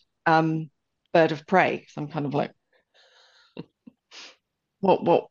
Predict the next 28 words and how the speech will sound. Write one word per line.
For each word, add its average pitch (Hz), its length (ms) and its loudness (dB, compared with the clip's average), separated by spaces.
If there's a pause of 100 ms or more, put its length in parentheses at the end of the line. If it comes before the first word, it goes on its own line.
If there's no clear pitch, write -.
I 190 80 4
didn't, 202 260 4
I 214 60 6
didn't 269 280 6
get 269 180 6
it. - 180 4 (340)
But 240 160 6
now 226 800 6 (200)
I 208 340 4
get 254 420 0
it, - 440 -8 (140)
because 202 560 2
the 202 120 4 (280)
thing 285 420 6
that 226 160 -2
was 185 220 -6
driving 202 720 2
me, 139 440 -6 (640)
the, 208 180 4
the 196 140 6
way 214 260 6
I 226 200 6
was 208 320 2
terming 226 580 6
it, 104 240 -4 (200)
describing 190 600 4
it, - 160 -2
was, 165 440 2